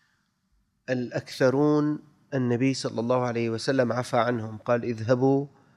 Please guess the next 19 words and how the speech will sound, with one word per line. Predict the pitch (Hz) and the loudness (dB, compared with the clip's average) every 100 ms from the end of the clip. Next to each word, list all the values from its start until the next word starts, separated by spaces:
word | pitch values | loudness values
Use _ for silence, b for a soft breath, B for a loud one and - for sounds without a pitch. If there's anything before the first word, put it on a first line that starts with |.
| b _ | b _
فأنتم | - - 131 127 117 | -6 -4 -2 -4 -4
الطلقاء". | - 120 110 104 113 113 - - _ _ _ _ _ _ _ _ - | -4 -2 0 0 -4 -4 -10 -20 _ _ _ _ _ _ _ _ -6
لكن | 123 120 147 147 | -4 -2 0 0
النبي | 127 123 135 | 0 0 -2
صلى | 131 127 120 | -4 -6 -4
الله | 120 | -2
عليه | 123 117 117 | -4 -4 -6
وسلم | 117 135 131 123 | -8 -6 -6 -6
أهدر | 143 131 117 139 143 151 - b b b b b _ _ _ _ _ _ _ _ - | -6 -4 2 2 2 -4 -12 b b b b b _ _ _ _ _ _ _ _ -10
دم | 127 131 135 135 135 135 | 2 4 6 6 4 2
بعض | - 131 123 120 131 | -4 -6 -4 -2 -2
الرجال، | 117 117 113 120 107 | 0 -2 0 0 -2
قال: | - 123 | -6 -6
"هؤلاء | 120 120 101 120 131 | -2 -2 0 0 0
لو | 117 113 | 0 -4
رأيتموهم | 113 113 113 123 123 135 117 107 104 104 | -4 -6 -6 -4 0 0 0 -2 -4 -4
متعلقين | - 107 110 104 110 - 127 | -2 -2 -2 -4 -4 0 0
بأستار | 110 110 - 131 131 | 0 -4 -2 0 2
الكعبة | 127 110 - 131 131 127 143 143 | 0 -4 -4 -4 -2 -2 0 0